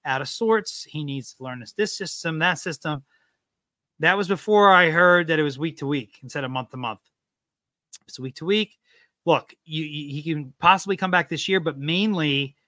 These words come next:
he can have a full off season. He can have a full training camp with this regime and get, you know, get up to snuff. And then we can see what we have. He's still plenty young.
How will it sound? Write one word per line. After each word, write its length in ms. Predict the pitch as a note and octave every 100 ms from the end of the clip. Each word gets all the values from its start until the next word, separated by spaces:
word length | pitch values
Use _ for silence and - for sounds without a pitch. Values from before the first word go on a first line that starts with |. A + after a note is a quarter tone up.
| _ _ _
he 100 | -
can 80 | D3+
have 100 | D3
a 40 |
full 320 | B2+ - G3
off 260 | G#3+ G3 G3+
season. 560 | - E3 D#3 D3+ D3+ C#3+ _ _ _ _
He 100 | C3+
can 120 | C#3+
have 80 | C3+
a 60 |
full 300 | - - A3
training 340 | A#3 F#3+ F#3 E3
camp 280 | E3 D#3 -
with 200 | C3+ A#2
this 240 | D#3 F3
regime 560 | G#3 C3+ C#3+ D3 D3 C#3+ _ _ _ _ _ _ -
and 120 | C#3
get, 180 | D3 D3 _
you 180 | F3 D#3
know, 80 | C3+
get 200 | C#3 D#3
up 120 | C#3+
to 80 | -
snuff. 480 | - D3+ G#2+ _ _ _
And 160 | D3+ C#3+
then 100 | C#3
we 100 | C3+
can 100 | C3
see 160 | -
what 160 | C3+ C3+
we 140 | B2+
have. 260 | A#2+ G#2+ F#2+ _ _ _ -
He's 160 | C#3
still 180 | - A3
plenty 340 | - F3+ F#3+
young. 400 | A3+ G#3 A#3+ C3